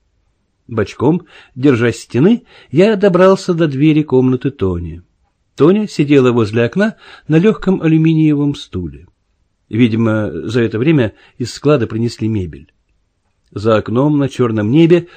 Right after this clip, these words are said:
огромное зарево, кольцо ночной земли. Свет зари румянил лицо и руки Тони. Ее лицо было задумчиво.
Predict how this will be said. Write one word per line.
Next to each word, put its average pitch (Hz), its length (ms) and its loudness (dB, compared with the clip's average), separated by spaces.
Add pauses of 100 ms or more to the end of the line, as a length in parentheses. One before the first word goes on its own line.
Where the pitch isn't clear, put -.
(120)
огромное 147 600 2
зарево, 101 640 0 (360)
кольцо 117 460 -4
ночной 120 460 -2
земли. 98 560 -6 (640)
Свет 110 400 -4
зари 113 420 -4 (300)
румянил 160 500 2
лицо 147 460 -2
и 143 80 4
руки 135 300 -4
Тони. 101 540 -6 (460)
Ее 113 260 0
лицо 110 360 -4
было 160 200 0
задумчиво. 101 800 -4